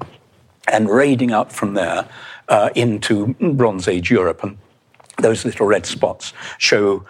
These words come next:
um, their horse gear and their arrows, where they, uh,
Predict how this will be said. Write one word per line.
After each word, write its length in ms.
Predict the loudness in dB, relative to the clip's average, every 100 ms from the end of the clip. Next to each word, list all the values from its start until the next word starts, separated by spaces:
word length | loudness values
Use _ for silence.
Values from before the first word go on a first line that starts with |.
| 2
um, 300 | 2 2 2
their 200 | 4 4
horse 320 | 2 2 0
gear 300 | 2 4 2
and 140 | 0 -4
their 140 | -2 0
arrows, 500 | 2 2 0 -4 -8 -12 _ -20 _ _ -20 -4
where 200 | 0 0
they, 240 | 0 -2 -6 -16 -10 0
uh, 160 | 2